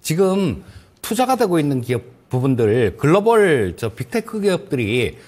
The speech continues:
투자를 하고 있는 부분들이 전부 다 에이아이하고 관련되는 쪽들, 이런 쪽에 상당히 많이 투자가 되고 있죠.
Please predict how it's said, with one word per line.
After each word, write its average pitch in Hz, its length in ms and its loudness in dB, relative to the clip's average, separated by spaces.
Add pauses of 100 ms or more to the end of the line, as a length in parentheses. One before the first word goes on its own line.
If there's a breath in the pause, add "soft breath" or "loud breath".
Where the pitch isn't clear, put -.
(200 loud breath)
투자를 240 400 0
하고 185 180 -2
있는 139 220 -2
부분들이 107 680 -6
전부 185 260 -2
다 156 260 -2 (320 loud breath)
에이아이하고 208 540 2
관련되는 131 520 -2
쪽들, 98 640 -4 (320 soft breath)
이런 220 240 2
쪽에 220 220 -2
상당히 170 340 -4
많이 127 240 -2
투자가 127 320 -4
되고 101 220 -4
있죠. 85 480 -4